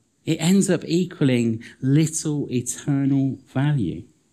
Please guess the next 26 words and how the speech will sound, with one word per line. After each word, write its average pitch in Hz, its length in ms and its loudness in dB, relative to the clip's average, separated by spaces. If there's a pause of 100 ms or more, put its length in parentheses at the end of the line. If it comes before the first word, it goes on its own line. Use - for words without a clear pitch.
(1900)
You 139 120 0
know, 131 80 0
those 160 340 0
things 190 360 2
that 160 140 -4
we 147 100 0
so 165 280 -2
often 170 300 -2
treasure 185 460 -2
in 151 100 2
this 165 200 -2
life 139 220 -2
can 143 140 -4
be 143 160 -4
here 170 300 0
today 156 720 -2 (840)
and 143 140 0
they 147 120 2
can 151 160 -4
be 143 100 2
gone 175 260 2
again 113 320 0
tomorrow, 143 500 -6
can't 185 300 -10
they? 101 160 -6
<laughs> - 40 -12